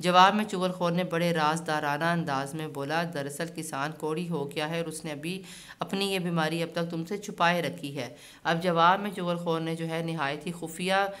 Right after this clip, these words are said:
अंदाज अपनाते हुए उसको कहा है कि किसान जो है वो कोढ़ी हो गया है और उसने ये बीमारी तुमसे अब तक छुपाई हुई थी। कोढ़ी जो है वो जज़ाम की बीमारी है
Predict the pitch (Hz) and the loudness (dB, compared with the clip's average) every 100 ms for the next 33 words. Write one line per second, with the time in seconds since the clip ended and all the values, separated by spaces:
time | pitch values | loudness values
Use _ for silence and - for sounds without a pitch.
0 | - - 160 170 160 151 165 165 151 143 | -16 -10 -2 4 6 6 2 -2 -4 -4
1 | 151 156 156 156 156 143 147 156 165 170 | -4 -2 -2 -4 -4 -4 -2 -2 -2 -4
2 | 170 170 151 147 170 180 165 143 151 151 | -6 -4 0 0 0 -2 -2 -2 -2 -4
3 | 165 170 180 185 160 160 160 165 180 175 | 0 2 2 0 -2 0 0 0 -2 -6
4 | - - - 175 170 190 185 180 170 156 | -16 -8 -2 0 0 -2 -2 0 0 0
5 | 156 170 165 160 170 170 196 196 180 156 | 0 -2 -4 -4 -6 -4 -6 -6 -6 0
6 | 156 165 160 147 160 - 165 185 185 190 | 2 2 -2 -4 -8 0 2 2 -2 -2
7 | 170 165 165 165 147 139 139 165 170 175 | 0 -2 -2 -2 -2 0 0 0 -4 -4
8 | 175 156 165 170 175 175 - - | -2 -2 0 -2 -2 -4 -10 -16